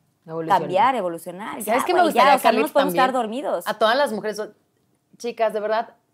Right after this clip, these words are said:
Speaker 1: déjense consentir. A veces nos cuesta tanto aceptar un apapacho. "No, yo te doy. No, no, yo. Y yo puedo". Sí podemos. Sí somos superfuertes.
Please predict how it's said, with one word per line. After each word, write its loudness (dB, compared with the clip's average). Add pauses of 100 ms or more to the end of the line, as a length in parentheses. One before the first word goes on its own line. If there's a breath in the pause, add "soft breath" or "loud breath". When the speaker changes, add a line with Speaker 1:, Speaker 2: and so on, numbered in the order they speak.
(160)
Speaker 1:
déjense -4
consentir. -6 (320)
A 0
veces 0
nos -2
cuesta -6
tanto 0
aceptar 0
un -2
apapacho. -2
"No, 0
yo 0
te -4
doy. 0 (240 loud breath)
No, 0
no, 2
yo. 0 (260)
Y -4
yo 4
puedo". 2 (260)
Sí -4
podemos. 2 (180)
Sí -8
somos 0
superfuertes. -2